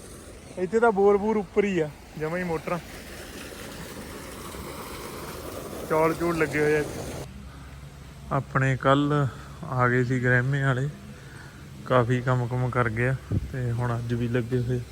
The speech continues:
ਕਿਉਂਕਿ ਇੱਕ ਅੱਧੇ ਦਿਨ 'ਚ ਮੌਸਮ ਖਰਾਬ ਆ, ਫਿਰ ਦੇਖਦੇ ਆ ਵੀ ਮੀਂਹ ਮੂੰਹ ਨਾ ਪਵੇ। ਆ ਇਹਦੀਆਂ ਬੈਲਟਾਂ ਨੇ, ਆਪਾਂ ਇਹ ਬੈਲਟਾਂ ਬੁਲਟਾਂ ਖੋਲ ਕੇ ਸਮਾਰ ਕੇ ਧੋ ਦੇਈ ਦੀ ਆ ਮਸ਼ੀਨ। ਇਹਦੇ ਆਹ ਬਰਮ ਜਿਹੇ ਵੀ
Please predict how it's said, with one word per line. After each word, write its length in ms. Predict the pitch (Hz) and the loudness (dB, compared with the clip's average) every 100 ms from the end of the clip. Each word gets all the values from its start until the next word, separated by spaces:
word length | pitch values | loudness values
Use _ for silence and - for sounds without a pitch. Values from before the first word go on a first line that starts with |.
| - - - - - - - - - - - - | -16 -18 -18 -16 -16 -16 -16 -16 -16 -16 -14 -6
ਕਿਉਂਕਿ 280 | 139 139 | -2 0
ਇੱਕ 140 | 135 - | 0 0
ਅੱਧੇ 220 | 139 151 | 2 2
ਦਿਨ 180 | 147 139 | 2 -2
'ਚ 80 | 139 | -2
ਮੌਸਮ 420 | 135 131 139 131 | 0 0 0 0
ਖਰਾਬ 360 | 135 127 123 | 4 4 6
ਆ, 80 | 139 139 - - | 4 0 -6 -4
ਫਿਰ 120 | 131 120 | -4 -2
ਦੇਖਦੇ 400 | 127 120 131 127 | -2 0 0 0
ਆ 80 | 135 123 - - - | -2 -2 -8 -12 -6
ਵੀ 100 | 127 | -2
ਮੀਂਹ 240 | 123 135 | 0 2
ਮੂੰਹ 160 | 139 135 | 2 2
ਨਾ 100 | 131 | 0
ਪਵੇ। 260 | 120 123 131 - - - - - - - - | 0 -2 -4 -8 -14 -14 -14 -14 -14 -12 -2
ਆ 200 | 123 127 | 2 4
ਇਹਦੀਆਂ 240 | 131 135 | 4 4
ਬੈਲਟਾਂ 440 | 123 120 120 123 139 | 6 6 6 4 4
ਨੇ, 140 | 143 135 | 4 4
ਆਪਾਂ 240 | 123 135 | 2 2
ਇਹ 60 | 135 | 2
ਬੈਲਟਾਂ 360 | 127 127 120 143 | 6 4 4 4
ਬੁਲਟਾਂ 280 | 139 139 | 4 2
ਖੋਲ 340 | 135 135 135 147 | 2 4 6 4
ਕੇ 220 | 156 143 135 - - | 4 2 0 -4 0
ਸਮਾਰ 260 | 139 147 | 4 4
ਕੇ 120 | 147 | 4
ਧੋ 220 | 143 147 131 | 4 4 4
ਦੇਈ 160 | 120 | 4
ਦੀ 120 | 117 120 | 2 2
ਆ 60 | |
ਮਸ਼ੀਨ। 320 | 117 - 120 117 - - - - - - - - - - - - - - - - - - - - - - - - - - - 123 | 0 -2 -2 -2 -8 -12 -12 -14 -14 -14 -14 -14 -14 -14 -14 -14 -14 -14 -14 -14 -12 -2 0 6 10 10 8 4 -14 -18 -10 -4
ਇਹਦੇ 200 | 123 135 | 2 4
ਆਹ 180 | 139 | 6
ਬਰਮ 380 | 123 123 120 127 | 6 6 6 4
ਜਿਹੇ 160 | 127 135 | 2 2
ਵੀ 180 | 139 | 2